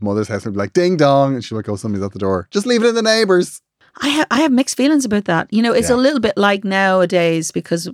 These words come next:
Speaker 2: the way our phone is, right? Uh,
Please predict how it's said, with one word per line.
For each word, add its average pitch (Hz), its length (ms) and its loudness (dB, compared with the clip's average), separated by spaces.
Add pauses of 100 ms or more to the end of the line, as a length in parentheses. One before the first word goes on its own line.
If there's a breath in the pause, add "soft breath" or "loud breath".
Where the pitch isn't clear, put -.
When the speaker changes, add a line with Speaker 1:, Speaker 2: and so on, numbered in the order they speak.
(200)
Speaker 2:
the 175 80 -2
way 175 160 4
our 160 100 2
phone 185 380 2
is, - 340 -6
right? - 380 -4 (500 loud breath)
Uh, - 120 0